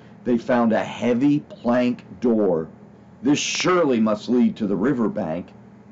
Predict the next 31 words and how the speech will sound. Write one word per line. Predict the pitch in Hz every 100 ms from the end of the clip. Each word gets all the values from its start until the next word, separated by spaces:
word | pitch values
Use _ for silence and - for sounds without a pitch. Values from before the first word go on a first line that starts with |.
| - - - -
Bert | 135 127 -
pushed | 131 131 -
the | 120
door | 117 123 123 120
open, | 135 110 107 113 - -
and | 104 92
he | 139 160
and | 156
Laura | 147 143 120
saw | 120 - 127
before | 127 123 - 135
them | 123 131 120
a | 101
wall | 101 120 131 139 143
of | 120 -
bushes. | 143 - 113 85 - - - - - -
At | 131 -
their | 117
feet, | 113 - 151 127 -
a | 95
path | - - 139 127 101 -
wound | 101 120 104 101
steeply | - - - - 196 - 107 92 78 - - -
down | 117 123 143 151 151
toward | - 131 147
the | -
river, | 139 143 120 95 - -
still | - - - 127 127 95
far | 92 107 107
below. | 107 107 117 110 - - - - - - -
Again, | 104 101 131 120 95